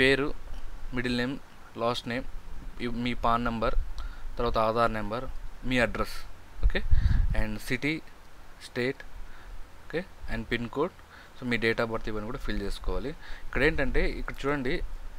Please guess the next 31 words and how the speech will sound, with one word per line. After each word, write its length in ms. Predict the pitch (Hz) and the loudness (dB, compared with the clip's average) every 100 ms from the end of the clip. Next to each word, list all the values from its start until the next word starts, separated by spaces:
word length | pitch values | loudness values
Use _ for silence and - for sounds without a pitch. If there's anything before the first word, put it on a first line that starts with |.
| - - - 147 - - - - - - | -4 -2 -2 0 0 0 -4 -8 -6 -4
ఈ 20 | 143 | -2
sheet 220 | - 175 160 | 2 4 4
అంతా 100 | 156 147 | 4 2
complete 300 | 135 160 151 | 4 6 6
అయిన 100 | 143 135 | 6 4
తర్వాత 200 | 113 156 240 - - - - - - | 4 2 2 -2 -4 -6 -4 0 4
మీరు 160 | 139 185 240 | 4 4 2
ఇక్కడ 200 | - 135 127 | 4 6 10
validity 480 | 131 147 156 143 123 | 10 10 4 2 0
ఇక్కడ 140 | - 131 | 2 2
అన్ని 120 | 151 170 | 2 2
fill 160 | 151 170 | 0 2
చేసిన 200 | 165 - 131 | 0 2 4
తర్వాత 240 | 110 135 202 - - - - - - | 4 2 2 4 4 2 -2 -4 6
వ్యాల్-, 260 | 123 135 135 - - - - - | 8 8 6 0 -2 0 2 4
validate 360 | 127 139 143 135 | 6 8 8 6
అని 80 | 123 120 | 4 0
చెప్పి 140 | - - | -2 -2
click 160 | 135 - | -4 -2
చేయాలి. 200 | 104 - | -2 -2
అంటే 120 | - 156 | 0 2
ఏ-, 100 | 135 - | 2 0
ఎన్ని 140 | 151 156 | 0 2
ఏవైనా 220 | 147 160 139 | 4 4 4
errors 280 | 139 165 - | 2 -2 -2
ఉంటే 120 | 165 175 | -2 0
మీకు 120 | 160 - | 0 2
చూపిస్తుంది 360 | 131 - - | 10 10 12
అనమాట. 260 | 101 92 - - - - - | 8 8 4 2 2 0 -2
So 80 | - 208 - - - - - - - - 127 | 2 4 4 2 2 2 0 -4 -6 4 8
validate 300 | 131 127 | 8 8